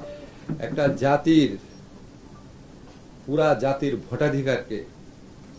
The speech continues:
মানে, কি বলবো আর কি,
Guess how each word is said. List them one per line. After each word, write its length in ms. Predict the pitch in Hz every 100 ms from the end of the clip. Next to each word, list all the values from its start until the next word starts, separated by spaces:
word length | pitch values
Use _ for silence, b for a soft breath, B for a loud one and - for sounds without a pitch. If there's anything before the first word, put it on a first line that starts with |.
| - - - - - - - - - - - - -
মানে, 260 | 117 123 127 - - - - - - -
কি 80 | 156
বলবো 260 | - 101 110
আর 80 | -
কি, 60 | -